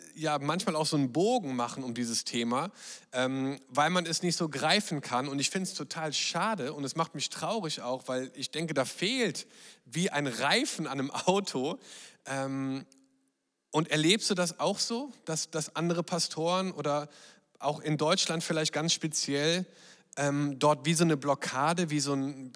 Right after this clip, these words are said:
ja, wie so ein, wie so eine Mauer teilweise auch ist, dort vielleicht weiter und tiefer zu gehen?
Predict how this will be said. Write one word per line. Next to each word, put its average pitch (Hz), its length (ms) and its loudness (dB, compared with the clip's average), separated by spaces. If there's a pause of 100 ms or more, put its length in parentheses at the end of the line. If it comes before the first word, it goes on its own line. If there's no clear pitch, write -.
ja, 135 300 0
wie 143 80 0
so 139 120 -2
ein, 135 300 -2
wie 143 100 -8
so 151 80 2
eine 147 120 6
Mauer 143 420 4
teilweise 170 520 0
auch 156 220 -2
ist, 190 280 -2
dort 156 240 0
vielleicht 139 440 -2
weiter 165 360 2
und 135 180 -4
tiefer 170 400 -4
zu - 140 -8
gehen? 190 320 -10